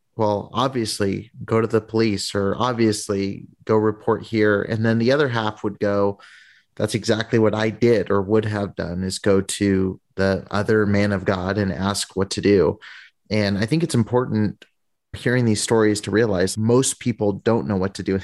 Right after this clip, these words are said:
these situations. Most churches don't prepare you for this. Most, and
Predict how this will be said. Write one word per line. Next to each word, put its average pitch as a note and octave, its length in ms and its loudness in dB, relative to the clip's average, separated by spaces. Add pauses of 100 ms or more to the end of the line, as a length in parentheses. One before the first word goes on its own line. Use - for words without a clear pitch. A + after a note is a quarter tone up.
these G#2+ 180 0
situations. - 640 -4
Most A#2+ 280 2
churches A2 500 0 (240)
don't A2+ 180 0
prepare G2+ 320 -2
you G2 140 -2
for - 140 -4
this. D#2 280 0
Most, A2 420 0 (440)
and G#2+ 400 0